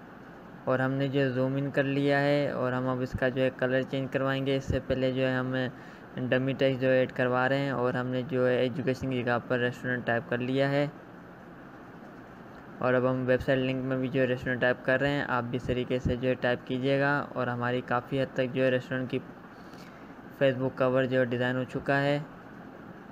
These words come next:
बस थोड़ी सी alignment रह गई है और ये हमारा जो है cover वो design हो जाएगा।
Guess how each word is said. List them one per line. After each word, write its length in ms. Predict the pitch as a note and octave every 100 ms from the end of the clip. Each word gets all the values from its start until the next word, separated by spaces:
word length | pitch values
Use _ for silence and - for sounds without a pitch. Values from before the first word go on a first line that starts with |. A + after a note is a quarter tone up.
| - - - - - - - - - - - - -
बस 160 | A#2 -
थोड़ी 180 | A#2+ B2+
सी 100 | C3
alignment 500 | C3 B2+ C3+ C3+ C3
रह 140 | C3 C3
गई 240 | C#3 C3+
है 140 | C#3 C3+
और 140 | B2+
ये 140 | B2 B2+
हमारा 360 | B2 B2 B2
जो 160 | A#2+ B2+
है 200 | B2+ B2+ - - -
cover 240 | B2 C3
वो 100 | B2+
design 340 | B2 B2 B2 B2
हो 100 | A#2
जाएगा। 460 | A#2 A#2 A2+ A#2